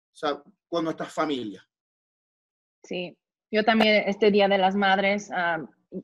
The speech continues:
Speaker 2: te digo, se, se me ha hecho a mí muy difícil, ah, no ir a visitar a mis papás porque yo iba a comer con ellos por lo menos,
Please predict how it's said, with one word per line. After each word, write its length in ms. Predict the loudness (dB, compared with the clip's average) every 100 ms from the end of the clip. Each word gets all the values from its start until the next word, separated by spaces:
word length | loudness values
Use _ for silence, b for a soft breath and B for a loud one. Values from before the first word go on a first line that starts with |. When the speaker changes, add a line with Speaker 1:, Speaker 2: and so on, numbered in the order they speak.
| _ _ _ _
Speaker 2:
te 80 | 4
digo, 200 | 6 6
se, 280 | 2 -2 -2
se 160 | -4
me 100 | 0 0
ha 40 |
hecho 180 | 0 0
a 80 | 2
mí 160 | 4
muy 280 | 4 4 4
difícil, 640 | 2 2 -2 -2 -2 -4 -6 -2
ah, 180 | 0 0
no 180 | -2
ir 100 | 0 0
a 60 |
visitar 420 | 0 -4 0 0
a 60 | 0
mis 360 | -2 -6 -10 _
papás 600 | -6 0 0 0 -2 -14 b b b b _ -2
porque 880 | 0 0 0 2 4 4 2 0 -4 _ _ _
yo 420 | 0 4 6 6 4
iba 320 | 2 2 2
a 100 | 0
comer 280 | 0 -2 -2
con 160 | -2
ellos 260 | -2 -2 -2
por 180 | -2 -2
lo 100 | 0
menos, 540 | -2 -2 -2 -6 _